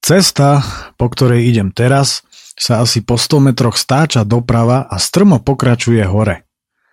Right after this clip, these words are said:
Z doliny sa ozýva zvuk motorových píl a ja plný optimizmu, že sa v týchto končinách nestretnem s medveďom tak, ako pred dvoma rokmi, zatínajúci zuby napredujem nahor.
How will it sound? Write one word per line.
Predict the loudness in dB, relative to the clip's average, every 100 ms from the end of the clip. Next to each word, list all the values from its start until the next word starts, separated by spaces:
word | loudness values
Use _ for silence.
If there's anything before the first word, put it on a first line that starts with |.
| _ _ _ -6
Z | 0
doliny | 2 4 4 2
sa | 0 0
ozýva | 0 2 2 2 2
zvuk | 0 2
motorových | 2 2 2 2 2 -2
píl | -2 2 4 2 -4 _ _ -4
a | -2
ja | -2
plný | 0 4 4 2
optimizmu, | -2 -2 2 2 2 4 2 0 -2
že | -2
sa | 0 -4
v | -2 -4
týchto | -2 -2
končinách | 0 0 2 2 2 2
nestretnem | 0 0 0 -2 0 0 2
s | 2
medveďom | 2 2 2 2 0
tak, | 0 -2 -2
ako | -6 -4 -4
pred | -4 -4
dvoma | 0 2 2
rokmi, | 0 0 0 0 -2 -12 -20 -20 -20 _ _ 0
zatínajúci | 0 2 2 4 4 2 2 0
zuby | 0 0 2 2
napredujem | 2 0 0 0 2 4 4
nahor. | 2 0 -2 -4 -10